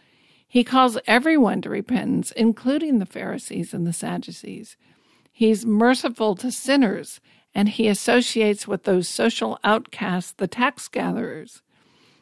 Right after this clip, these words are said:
He accuses the Pharisees of being worldly hypocrites, and I could go on. Jesus is warning,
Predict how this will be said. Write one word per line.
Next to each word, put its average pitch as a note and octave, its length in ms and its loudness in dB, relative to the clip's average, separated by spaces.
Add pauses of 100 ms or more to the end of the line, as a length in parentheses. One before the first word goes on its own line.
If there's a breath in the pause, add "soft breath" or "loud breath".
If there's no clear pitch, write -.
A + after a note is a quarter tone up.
He A3+ 160 4
accuses B3 640 0
the G#3+ 140 -2
Pharisees A#3 640 0
of F#3 140 -6
being G3 260 0
worldly G#3+ 400 0
hypocrites, A#3 880 -6
and G3 240 -2
I G3 160 -6
could G3+ 200 -4
go G3+ 180 -2
on. F#3+ 500 -2 (1300 soft breath)
Jesus B3 420 0
is A3+ 240 0
warning, A3 600 4